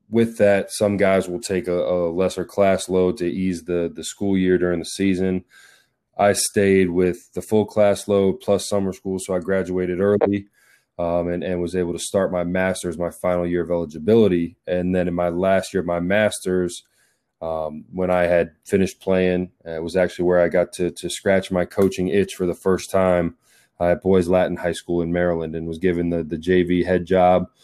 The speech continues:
Got to help out with the varsity a little bit, and, and, you know, it was really there that I, I knew for sure, uh, coaching was, was my passion and, and what I wanted to do with the rest of my life.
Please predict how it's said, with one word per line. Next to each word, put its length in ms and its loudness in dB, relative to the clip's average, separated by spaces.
Got 140 -4
to 60 -12
help 200 0
out 80 2
with 100 -6
the 60 -8
varsity 460 -2
a 60 -2
little 220 -2
bit, 360 0
and, 160 -2
and, 440 -10
you 60 -12
know, 60 -6
it 20 -6
was 140 -6
really 240 2
there 420 2
that 240 2
I, 160 2
I 180 -4
knew 280 2
for 160 -4
sure, 640 2
uh, 200 -4
coaching 480 -2
was, 160 -4
was 260 -4
my 160 0
passion 600 0
and, 180 -4
and 160 -6
what 140 0
I 60 2
wanted 280 -4
to 80 -12
do 240 -2
with 100 -8
the 100 -10
rest 240 -6
of 80 -16
my 80 -8
life. 420 -6